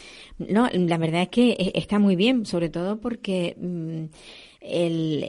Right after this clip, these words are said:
el cansancio que sufren las familias y el estrés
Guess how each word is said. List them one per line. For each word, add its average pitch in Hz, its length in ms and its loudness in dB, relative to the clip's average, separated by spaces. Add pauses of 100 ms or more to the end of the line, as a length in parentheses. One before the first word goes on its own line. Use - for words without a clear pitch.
el 151 140 -8
cansancio 180 640 -2
que 180 100 -8
sufren 175 400 -8
las 175 140 -6
familias 170 540 -4 (320)
y 160 180 -4
el 151 80 -4
estrés 175 460 -2